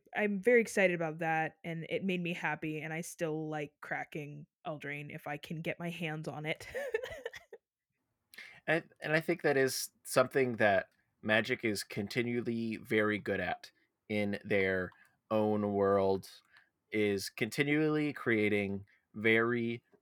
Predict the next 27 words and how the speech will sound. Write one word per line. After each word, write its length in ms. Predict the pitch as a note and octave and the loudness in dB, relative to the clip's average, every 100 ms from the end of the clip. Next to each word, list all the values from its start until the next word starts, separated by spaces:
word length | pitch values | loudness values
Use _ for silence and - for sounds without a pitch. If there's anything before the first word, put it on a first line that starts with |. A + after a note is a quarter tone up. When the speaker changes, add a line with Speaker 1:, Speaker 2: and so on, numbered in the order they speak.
| - | -6
Speaker 2:
resonant 800 | A2 G#2+ G#2+ A2+ G2 F#2+ - - _ | 2 4 4 2 0 -4 -10 -14 _
worlds 640 | - A#2+ C3 C#3 D3 - - _ - | 2 6 8 6 4 -2 -8 _ 0
that 120 | A2+ | 2
are 140 | G2 - | 4 0
interesting 520 | B2+ - B2+ - B2 | -2 0 -2 0 -6
to 120 | A2 | -4
different 300 | G2+ G2 F#2+ | -4 -4 -4
people 360 | - B2+ C3+ C3+ | -4 -4 0 -2
for 160 | - G#2 | -2 -4
different 280 | G2+ G#2 | -4 -8
reasons. 560 | G2+ A#2 C3+ C3 C#3 - | -4 -2 0 0 -2 -4
Like, 180 | G#2 G2 - - - - - | 0 0 -2 -20 -20 -4 6
I 80 | D3+ | 8
had 100 | F#3+ | 8
been 140 | F3 | 6
playing 280 | - C#3+ C#3 | 6 6 6
Magic 320 | A2 A2 C3+ | 4 4 2
for 140 | - | 4
a 60 | D3 | 4
while 320 | C#3 C#3 C#3+ | 8 8 8
by 140 | A#2+ G#2+ | 6 4
the 100 | G2+ | 2
time 220 | A2 G#2 | 0 0
that 140 | G2 | -2
Tarkir 560 | - A2 G2+ A#2 G#2 A2+ | 2 2 2 0 0 0
came 200 | C#3+ D3 | -2 0
around 440 | D#3 D#3 E3 F#3+ | 2 4 4 2